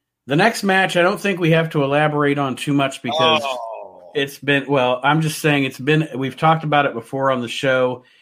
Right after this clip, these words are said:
Speaker 1: It's been elaborated on a bajillion times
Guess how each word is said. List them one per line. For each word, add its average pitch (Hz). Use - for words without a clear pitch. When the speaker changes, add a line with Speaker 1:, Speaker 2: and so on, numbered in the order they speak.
Speaker 1:
It's 117
been 143
elaborated 143
on 135
a 127
bajillion 139
times 120